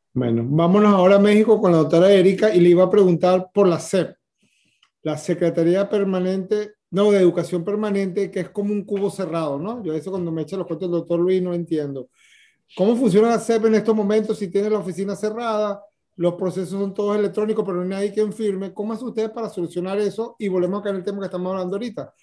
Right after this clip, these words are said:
la tramitología, que dijo el doctor Mario. Se vuelven engorrosos los procesos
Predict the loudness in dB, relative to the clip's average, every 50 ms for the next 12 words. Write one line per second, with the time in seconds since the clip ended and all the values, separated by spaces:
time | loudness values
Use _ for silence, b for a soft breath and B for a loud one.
0 | _ _ _ -6 -2 -2 -2 -2 -4 -4 -4 -4 -2 -2 -2 -2 -2 -2 -2 0
1 | 0 0 0 0 0 0 0 -2 -2 -2 -2 -2 -2 -4 -4 -4 -4 -2 -2 -4
2 | -6 -8 -6 -6 -4 -2 0 0 0 0 -2 -8 _ _ _ _ _ _ _ _
3 | _ -4 -2 0 0 2 2 0 0 0 0 0 0 -2 -4 -4 -4 -6 -6 -6
4 | -8 -10 -6 -4 -4 -4 -4 -6 -10 -10